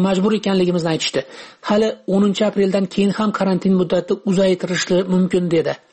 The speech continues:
karantinda ushlab turilayotganlardan yana biri. Sanitariya epidemiologik osoyishtalik agentligining koronavirus infeksiyasiga qarshi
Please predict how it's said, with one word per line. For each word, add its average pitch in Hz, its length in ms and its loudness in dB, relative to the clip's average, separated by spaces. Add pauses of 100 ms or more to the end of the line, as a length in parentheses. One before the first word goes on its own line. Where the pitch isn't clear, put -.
(320)
karantinda 160 460 0
ushlab 160 240 -2
turilayotganlardan 147 760 -2 (160)
yana 156 220 0
biri. 131 140 -2 (600)
Sanitariya 220 540 0
epidemiologik 196 680 0 (160)
osoyishtalik 202 520 0
agentligining 180 720 0
koronavirus 180 680 2
infeksiyasiga 170 720 -2
qarshi 175 220 0